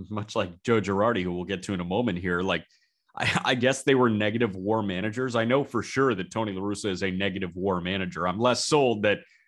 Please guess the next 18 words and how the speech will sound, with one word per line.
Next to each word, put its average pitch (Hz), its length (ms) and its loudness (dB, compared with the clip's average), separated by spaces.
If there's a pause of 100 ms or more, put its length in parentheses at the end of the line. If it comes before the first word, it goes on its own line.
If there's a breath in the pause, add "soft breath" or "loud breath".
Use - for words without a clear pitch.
(140 soft breath)
um, 90 520 0 (680)
Joe 113 240 0
Girardi 98 400 0
was 107 140 -4
a 110 40 -2
negative 107 360 -2
war 110 220 0
manager. 107 440 -4
I 98 80 -2
thought 92 280 -2
that 85 100 -6
he 87 100 -4
was 87 160 -6
just 90 280 -8
a 90 60 -4
zero 92 380 0
war 98 240 0
manager. 107 500 -4